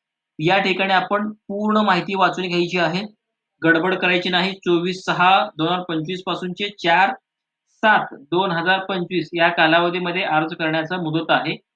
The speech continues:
आपण एकदा पूर्णपणे व्यवस्थित वाचून घ्यायची आहे. आणि हा जो अर्ज आहे, ऑनलाइन पद्धतीने करायचा आहे. यासाठी जे आवश्यक कागदपत्रे लागणार आहेत मित्रांनो, या ठिकाणी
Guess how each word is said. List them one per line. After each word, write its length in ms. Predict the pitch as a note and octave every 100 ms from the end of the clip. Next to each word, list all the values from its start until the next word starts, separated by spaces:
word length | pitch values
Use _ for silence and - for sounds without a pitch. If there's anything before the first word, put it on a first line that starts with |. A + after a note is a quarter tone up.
| _ _
आपण 240 | C3 C#3 D#3+
एकदा 180 | D#3 D#3+
पूर्णपणे 480 | D#3+ E3 E3 E3
व्यवस्थित 340 | D#3+ D#3 D#3 D#3+
वाचून 320 | D#3 C#3+ D#3+
घ्यायची 300 | D#3 D3+ D#3+
आहे. 220 | D3 D#3 - _ _ _ -
आणि 300 | E3 G3+ E3 E3
हा 200 | F3 F3+
जो 140 | G#3+
अर्ज 260 | F3 F3+ F#3
आहे, 220 | F3 G3
ऑनलाइन 380 | D#3 D#3+ E3+ F#3
पद्धतीने 420 | F3+ F3+ F3 F3+
करायचा 440 | F3+ E3 E3 D#3+ D#3+
आहे. 200 | D#3 G#3 _ _ _ _
यासाठी 760 | D#3+ F3 F#3 F3 F#3+ G3 G3+ - _ _ _ _ _ _ _ _ _ _ _ _ _ _ _ _ C#3
जे 240 | - F#3+ -
आवश्यक 460 | D#3+ F#3 F3+ G3+ G3+
कागदपत्रे 640 | - E3 F3+ F3+ - F3+ F#3+
लागणार 220 | E3+ F3
आहेत 160 | F#3
मित्रांनो, 300 | F#3 E3+ F3
या 160 | F3 E3+
ठिकाणी 300 | E3+ F3+ F3+